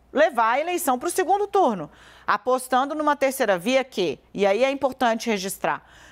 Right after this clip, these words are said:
não ameaça a posição de Bolsonaro e não ameaça a posição de Lula. Então,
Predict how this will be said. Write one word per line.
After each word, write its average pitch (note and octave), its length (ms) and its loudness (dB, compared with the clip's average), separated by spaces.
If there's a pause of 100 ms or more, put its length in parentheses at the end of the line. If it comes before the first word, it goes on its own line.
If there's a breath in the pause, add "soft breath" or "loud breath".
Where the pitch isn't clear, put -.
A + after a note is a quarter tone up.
não D#4 340 4
ameaça D4 720 2
a G#3+ 40 0
posição G3 460 -4
de F3+ 100 -6
Bolsonaro E3+ 680 -2 (340 soft breath)
e F4 140 2
não D#4+ 240 2
ameaça D#4 640 2
a - 20 2
posição C4+ 480 0
de C#4 120 -2
Lula. G#3+ 440 0 (480 loud breath)
Então, A#3+ 400 0